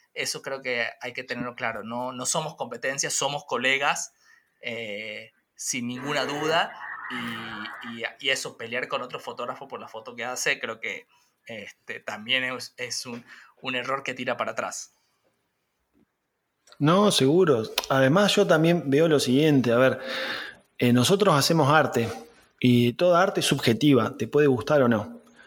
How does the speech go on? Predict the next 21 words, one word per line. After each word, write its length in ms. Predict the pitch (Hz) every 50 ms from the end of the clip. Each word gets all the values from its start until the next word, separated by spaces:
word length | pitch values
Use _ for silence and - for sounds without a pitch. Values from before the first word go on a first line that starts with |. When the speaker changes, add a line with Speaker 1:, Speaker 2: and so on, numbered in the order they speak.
| - - - - - _ -
Speaker 2:
Entonces, 840 | 131 123 120 165 175 185 165 - 170 170 160 - - - - - - - _ _ _ -
el 140 | 131 131
hecho 280 | 165 202 - - 202 190
de 200 | 185 180 175 165
tener 260 | 139 147 143 165 185
un 140 | 185 185 175
cliente, 840 | 175 180 175 180 190 190 185 175 156 170 170 185 185 196 - - -
a 100 | - 123
lo 80 | 120 123
mejor 540 | 127 120 - - 180 180 175 - 107 - -
encontrás 540 | - 135 127 123 131 131 131 156 180 170 143
un 140 | 160 160 135
fotógrafo, 640 | 139 147 139 131 165 175 175 165 - - 170 170 165
como 180 | 139 127 123 120
vos 140 | 127 135 139
recién 240 | 135 120 135 139
hablabas, 440 | 131 127 127 131 131 127 123 113 113
de 240 | 123 123 123 123 123
un 180 | 127 139 151 160
determinado 560 | 160 147 135 139 131 131 135 147 160 160 151
nivel, 560 | 143 135 139 156 165 170 175 180 180 185 -